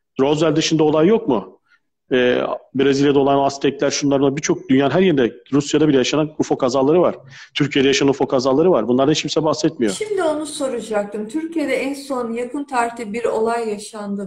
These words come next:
Speaker 2: mı?
Speaker 1: Türkiye'de ufo olayları her sürekli yaşanıyor. Bize sürekli gün yirmi dört saat zaten fotoğraflar, belgeler, görseller geliyor. Temas kuran insanlar geliyor. Dünyanın, yani yurt dışından bile Türk vatandaşlarımız bize sürekli yazıyor.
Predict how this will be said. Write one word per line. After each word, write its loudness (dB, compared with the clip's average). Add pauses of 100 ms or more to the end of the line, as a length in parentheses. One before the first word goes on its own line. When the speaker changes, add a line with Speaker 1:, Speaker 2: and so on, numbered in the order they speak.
Speaker 2:
mı? -14 (2000)
Speaker 1:
Türkiye'de 2
ufo 2
olayları 2
her 2
sürekli 0
yaşanıyor. 2
Bize 0
sürekli 0
gün 2
yirmi 4
dört 2
saat -2
zaten 0
fotoğraflar, 0
belgeler, 2
görseller 2
geliyor. 2
Temas 0
kuran 0
insanlar 2
geliyor. 4
Dünyanın, 2 (320)
yani 2
yurt 2
dışından 2
bile 4
Türk -2
vatandaşlarımız 0
bize 0
sürekli 0
yazıyor. 0